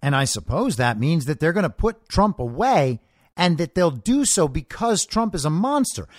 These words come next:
And when they put Trump away, that will mean that it's because it was the right thing to do. Donald Trump, in fact, deserves to go to prison, regardless of whether or not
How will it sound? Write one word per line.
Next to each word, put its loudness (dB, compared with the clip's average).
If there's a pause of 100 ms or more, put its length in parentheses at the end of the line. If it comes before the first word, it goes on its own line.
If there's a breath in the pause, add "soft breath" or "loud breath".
(140 loud breath)
And -2
when 2
they -2
put -4
Trump -4
away, -8 (460 soft breath)
that 0
will -2
mean 2 (280 soft breath)
that 0
it's -8
because 0
it 0
was -2
the -2
right -2
thing -2
to -2
do. -2 (280 soft breath)
Donald 0
Trump, -2
in 0
fact, -4
deserves -2
to -6
go 0
to 0
prison, -4 (300 loud breath)
regardless 2
of -2
whether 2
or 4
not 2